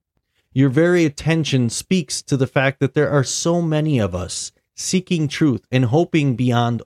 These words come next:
all the dire predictions that our immediate circumstances are not the sum total of our existence or worth.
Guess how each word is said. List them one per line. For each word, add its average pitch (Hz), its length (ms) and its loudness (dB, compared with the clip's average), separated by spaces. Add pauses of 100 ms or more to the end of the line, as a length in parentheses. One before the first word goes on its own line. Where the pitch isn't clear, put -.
all 180 260 4
the 160 140 0
dire 113 340 2
predictions 104 720 -4
that 139 140 2
our 135 220 4
immediate 165 600 0
circumstances 113 1120 -4 (380)
are 160 180 4
not 151 560 0 (220)
the 127 100 2
sum 156 500 0
total 131 500 2
of 107 140 -2
our 104 240 0
existence 120 800 -6
or 104 200 -4
worth. 98 320 -6